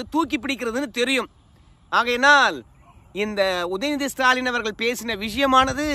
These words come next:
சோனியா காந்தியினுடைய மனதுல ஆறா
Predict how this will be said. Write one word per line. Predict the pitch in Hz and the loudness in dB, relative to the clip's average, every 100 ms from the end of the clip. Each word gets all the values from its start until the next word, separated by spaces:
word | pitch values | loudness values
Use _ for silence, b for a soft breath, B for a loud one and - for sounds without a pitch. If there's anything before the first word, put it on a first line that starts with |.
| 226 151 - b b b - - - - | -2 -4 -8 b b b -20 -20 -20 -10
சோனியா | - 233 285 285 269 | 2 6 8 6 6
காந்தியினுடைய | 269 262 262 254 240 226 208 190 | 4 2 0 0 0 4 4 4
மனதுல | 190 240 269 247 202 214 - 156 | 4 4 4 4 4 2 4 6
ஆறா | 214 240 254 | 8 8 8